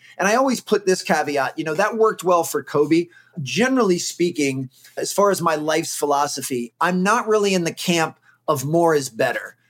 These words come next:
You know, I'm not in the camp that if everyone's working twelve-hour days, I need to work sixteen-hour days.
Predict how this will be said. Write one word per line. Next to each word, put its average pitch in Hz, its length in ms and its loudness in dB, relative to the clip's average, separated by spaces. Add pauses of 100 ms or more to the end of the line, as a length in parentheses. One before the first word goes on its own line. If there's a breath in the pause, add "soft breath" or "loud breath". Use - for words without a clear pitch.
(140)
You 139 100 -4
know, 127 180 -4
I'm 160 140 -2
not 196 200 2
in 208 100 -2
the 180 60 0
camp 185 360 -2
that 156 120 2
if 147 160 -2
everyone's 190 480 0
working 175 300 0
twelve-hour 156 520 0
days, 139 420 0
I 151 140 0
need 151 180 -4
to 147 80 -4
work 143 240 0
sixteen-hour 127 760 -2
days. 107 380 -6